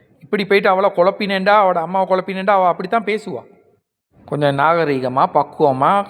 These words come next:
கலாய்ச்சி ஏதாவது சரி செஞ்சு எடுத்து சொல்லுங்க. ஆனா மனசு நோவாம பேச பாருங்க. நீங்க அவட வீட்டுக்கு எதிர் வீட்டுல ஈக்கிறீங்க. அப்ப எதிர் வீட்டுக்காரனை இப்படி பேசினேன்னா அந்த கேர்ளை பத்தி என்ன நினைப்பாங்க? பாருங்க அவட டெடிகேஷனை.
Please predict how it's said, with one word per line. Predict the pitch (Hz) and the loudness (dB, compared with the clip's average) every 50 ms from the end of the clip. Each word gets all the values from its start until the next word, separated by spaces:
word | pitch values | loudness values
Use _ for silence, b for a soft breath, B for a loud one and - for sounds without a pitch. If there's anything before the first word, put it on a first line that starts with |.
| - | -2
கலாய்ச்சி | - 160 175 175 160 151 151 - 175 | 0 2 2 2 2 0 -4 -6 -6
ஏதாவது | 202 202 165 147 156 165 185 190 190 226 | -4 -4 -2 0 2 2 2 2 -2 -4
சரி | 214 220 180 175 | -4 -6 -8 -8
செஞ்சு | 190 | -6
எடுத்து | 226 180 180 180 220 | -6 -6 -6 -8 -10
சொல்லுங்க. | 175 - 180 208 208 180 151 | -6 -4 -4 -4 -4 -6 -8
ஆனா | 123 131 156 175 | -8 -8 -8 -8
மனசு | 165 147 135 143 185 180 - | -6 -6 -6 -6 -6 -8 -6
நோவாம | 208 220 214 214 214 214 208 | -4 -2 0 0 0 0 0
பேச | 190 196 196 196 196 | -2 -2 -4 -4 -4
பாருங்க. | 202 175 165 139 117 107 98 95 - _ _ _ _ _ _ _ _ _ _ _ _ _ _ - - - - - - - - - - | -2 -2 -2 -2 -4 -8 -16 -20 -20 _ _ _ _ _ _ _ _ _ _ _ _ _ _ -20 -20 -20 -20 -20 -20 -20 -20 -16 -10
நீங்க | 113 117 135 160 185 190 214 180 | -4 -2 0 2 4 4 4 4
அவட | 165 175 180 180 160 135 | 4 4 2 2 2 0
வீட்டுக்கு | 139 160 190 175 208 196 226 | -2 -6 -8 -6 -4 0 0
எதிர் | 170 151 165 214 214 | 0 2 2 0 0
வீட்டுல | 214 208 190 185 | 0 0 0 0
ஈக்கிறீங்க. | 160 160 143 143 127 123 113 | 0 0 0 -4 -4 -6 -6
அப்ப | 113 110 113 - - 113 | -6 -6 -4 0 0 0
எதிர் | 117 127 160 196 | 2 2 2 2
வீட்டுக்காரனை | 196 214 196 196 202 202 202 196 208 | 4 2 2 2 2 2 2 2 0
இப்படி | 202 180 - - 185 | -2 -2 -2 -2 -4
பேசினேன்னா | 185 - 175 190 190 196 196 180 175 185 | 0 0 0 0 0 -2 -2 0 0 2
அந்த | 196 170 170 170 | 2 2 2 0
கேர்ளை | 156 143 160 185 202 196 | 2 2 2 4 4 2
பத்தி | 190 190 180 180 233 | 2 0 0 0 0
என்ன | 208 180 185 196 175 | -2 0 0 0 0
நினைப்பாங்க? | 165 170 190 180 - 139 120 107 95 - - - - - - - - - - _ _ _ - - | 0 0 -2 0 -2 -2 -2 -4 -10 -16 -20 -20 -20 -20 -20 -20 -20 -20 -20 _ _ _ -10 -2
பாருங்க | - 151 170 185 208 196 180 | 0 2 2 2 2 2 0
அவட | 160 151 147 139 131 | 0 2 0 0 -2
டெடிகேஷனை. | 131 151 160 190 170 190 170 151 - 151 135 127 | -2 -4 -6 -4 -4 -4 -4 -4 -6 -8 -10 -10